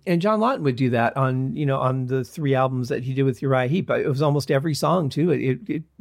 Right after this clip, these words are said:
it got like a drinking game where, <laughs> you know, if you could find, um,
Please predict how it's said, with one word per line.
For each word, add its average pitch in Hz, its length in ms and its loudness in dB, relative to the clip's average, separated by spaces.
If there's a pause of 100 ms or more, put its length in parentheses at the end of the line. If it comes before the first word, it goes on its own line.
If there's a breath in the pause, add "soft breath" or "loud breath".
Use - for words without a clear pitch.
it 156 220 -2
got 165 220 0
like 165 160 2
a 160 80 2
drinking 196 460 0
game 127 260 -2
where, 135 120 2 (140)
<laughs> - 100 -20
you 190 120 2
know, 165 180 2 (300 loud breath)
if 160 100 2
you 170 140 0
could 143 120 2
find, 170 580 0
um, 135 640 0